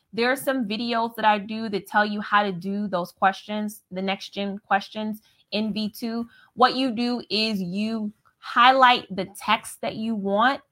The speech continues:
and then you click highlight to highlight that text. So you select the text that you want, um, and then you put the highlight button on it, and it'll highlight it for you.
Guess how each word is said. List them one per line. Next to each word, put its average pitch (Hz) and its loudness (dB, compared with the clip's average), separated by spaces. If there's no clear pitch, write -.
and 202 2
then 240 0
you 208 -2
click 233 -8
highlight 196 4
to - -2
highlight 180 2
that - -6
text. - -12
So - -4
you 226 2
select 214 2
the 214 -6
text 196 -4
that 185 -6
you 180 -6
want, 165 -2
um, 190 2
and 202 0
then 208 2
you 202 -2
put 220 -4
the 180 0
highlight 208 4
button 240 2
on 247 -2
it, - -6
and 196 -2
it'll 165 -2
highlight 165 2
it - -16
for 98 -8
you. 69 -14